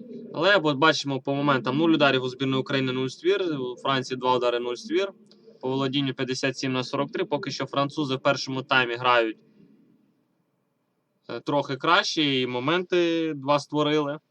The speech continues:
Але подивимося, як буде у другому таймі. Україна поки що десь так, розуміємо, що звикає. Ну, до речі, замість Рібарі випускають чомусь Клі-, Кліші на поле. Хоча дуже дивна заміна.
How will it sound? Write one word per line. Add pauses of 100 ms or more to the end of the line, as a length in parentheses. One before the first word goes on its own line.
Але
подивимося,
як
буде
у
другому
таймі.
Україна
поки
що (1700)
десь
так, (180)
розуміємо,
що
звикає. (160)
Ну,
до
речі,
замість
Рібарі
випускають
чомусь
Клі-,
Кліші
на
поле. (540)
Хоча
дуже
дивна
заміна.